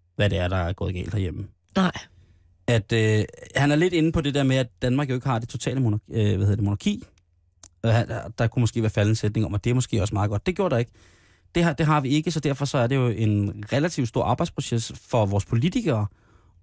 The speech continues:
Speaker 1: at lave en lovgivning, der gør, at sådan som jeg har fundet ud af det, eller sådan som jeg har kunnet læse mig til det, øh,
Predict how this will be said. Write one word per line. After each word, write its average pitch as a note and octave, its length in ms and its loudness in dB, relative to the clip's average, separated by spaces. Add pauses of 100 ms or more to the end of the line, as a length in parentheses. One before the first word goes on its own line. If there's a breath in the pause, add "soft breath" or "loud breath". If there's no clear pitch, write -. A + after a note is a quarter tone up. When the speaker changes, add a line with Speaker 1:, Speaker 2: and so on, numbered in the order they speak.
Speaker 1:
at A2 260 2
lave A#2+ 200 2
en C#3+ 60 2
lovgivning, A#2+ 480 0
der A2 60 0
gør, G#2 240 0 (440)
at A2+ 280 -2 (1120)
sådan B2 180 -2
som A2+ 120 0
jeg C3 80 2
har D3+ 80 2
fundet A2+ 220 0
ud E2+ 40 -2
af F#2 120 -2
det, E2+ 120 -4
eller G2+ 160 -2
sådan A2 160 -2
som G#2 100 -2
jeg A#2+ 60 2
har C3+ 60 2
kunnet A2+ 180 -2
læse G#2+ 140 0
mig A2+ 100 -2
til G#2 140 -2
det, G#2+ 180 -2
øh, F#2+ 360 -2